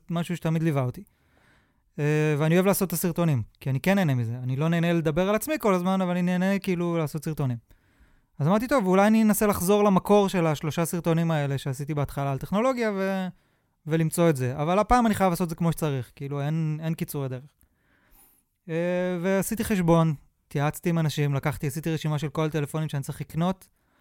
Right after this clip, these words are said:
שרלוונטיים באותה תקופה בשביל לעשות את זה, וזה הגיע לזה סכום של כזה, אתה יודע,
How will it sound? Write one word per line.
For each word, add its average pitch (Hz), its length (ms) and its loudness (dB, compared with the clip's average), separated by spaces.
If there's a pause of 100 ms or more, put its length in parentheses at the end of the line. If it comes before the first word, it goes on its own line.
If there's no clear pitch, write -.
(320)
שרלוונטיים 147 640 0
באותה 143 180 -2
תקופה 185 380 -2
בשביל 147 540 -4
לעשות 147 500 -4
את 214 80 -6
זה, 233 160 -2 (640)
וזה 147 260 -2
הגיע 160 220 2
לזה 147 140 -2
סכום - 260 -4
של 143 140 -6
כזה, 117 280 -8
אתה 113 140 -14
יודע, 123 140 -10